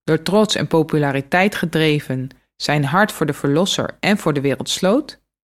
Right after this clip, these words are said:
zoals de bange Felix aan Paulus zei: "Ga voor heden heen. Wanneer ik nog eens de gelegenheid heb, zal ik u wel weder ontbieden", zoals de hoogmoedige Agrippa moest toegeven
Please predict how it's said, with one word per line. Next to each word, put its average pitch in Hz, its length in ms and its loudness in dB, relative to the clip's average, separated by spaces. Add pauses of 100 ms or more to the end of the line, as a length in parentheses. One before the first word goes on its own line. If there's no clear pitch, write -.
(800)
zoals 165 280 0
de 151 80 0
bange 185 320 4
Felix 165 460 0
aan 127 120 -4
Paulus 170 360 2
zei: 143 340 -2 (680)
"Ga 262 180 2
voor 254 120 2
heden 202 300 4
heen. 156 400 0 (420)
Wanneer 180 280 4
ik 160 120 0
nog 233 180 2
eens 294 120 2
de 285 80 2
gelegenheid 208 580 2
heb, 147 280 -2 (260)
zal 175 240 2
ik 160 100 0
u 165 100 2
wel 151 180 2
weder 214 280 4
ontbieden", 147 680 0
zoals 160 280 0
de 160 60 2
hoogmoedige 175 600 2
Agrippa 180 420 0
moest 165 220 2
toegeven 156 720 -2